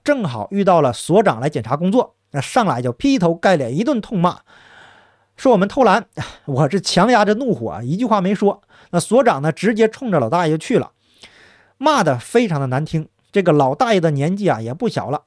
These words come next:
被一个晚辈骂得跟个孙子一样。这个时候啊，我实在看不下去了，于是啊就跟所长打了起来。后来呢，老人家说他被骂已经习惯了，根本就没在意。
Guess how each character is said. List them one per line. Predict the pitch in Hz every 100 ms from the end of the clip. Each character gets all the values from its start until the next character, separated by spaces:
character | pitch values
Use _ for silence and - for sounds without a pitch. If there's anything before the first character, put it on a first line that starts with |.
| -
被 | - 196
一 | 190
个 | 202
晚 | 151 117 123
辈 | 233
骂 | 180 185 220
得 | 143 131
跟 | 185
个 | 190
孙 | - 220 240
子 | 185
一 | 110
样。 | 117 - - _ _ -
这 | 339
个 | 247
时 | 151
候 | 135
啊， | 131
我 | 104 110
实 | - 185
在 |
看 | 226 196
不 | 147
下 | 117
去 | 123
了， | 110 - -
于 | 156
是 | 196 196
啊 | 120
就 | 127
跟 | 156
所 | - 147
长 | 156 135 -
打 | 110
了 | 117
起 | 147
来。 | 104 87 _ _ _ -
后 | 285
来 | 233
呢， | 220 240 - -
老 | 160
人 | 202 294
家 | 277 254
说 | 247
他 | 226 214
被 | 208 233
骂 | 240 220
已 | 139
经 | 156
习 | - 160
惯 | 247 139
了， | 110
根 | 196 202
本 | 120
就 | 123
没 | 120 175
在 | 196
意。 | 220 226